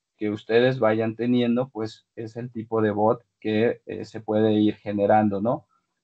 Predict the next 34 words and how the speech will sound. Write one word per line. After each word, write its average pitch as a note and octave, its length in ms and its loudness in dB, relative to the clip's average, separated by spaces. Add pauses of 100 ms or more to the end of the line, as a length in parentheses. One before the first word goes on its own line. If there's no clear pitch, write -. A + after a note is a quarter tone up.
(300)
Y C#3+ 80 2
hay D3 180 6
muchos C#3+ 380 -2
queries, D3+ 420 2
muchos C3 280 -8
objetos A2+ 500 -8
de G#2 100 -4
query B2+ 320 2
que B2 100 -8
nosotros A2+ 400 -6
llamamos, A2 600 0
que A#2+ 80 -14
pueden A2+ 360 -4
ayudarlos A#2+ 540 2
a - 40 -8
hacer G#2 220 -8
esas G#2 240 -12
consultas, C#3 680 -4 (100)
¿no? B2 300 -8 (480)
Eh, A2+ 400 2
hay B2 120 4
muchas B2+ 360 -2
acciones C3 560 -2
que - 80 -18
ustedes A2+ 360 -4
pueden G#2 360 -4
ejecutar, D#3+ 640 -2
desde A2+ 260 -4
crear G#2+ 380 0
archivos, A#2 800 0 (240)
crear A#2 340 4
llaves G#2+ 280 0
de G2+ 120 -2
registro, A2 840 -6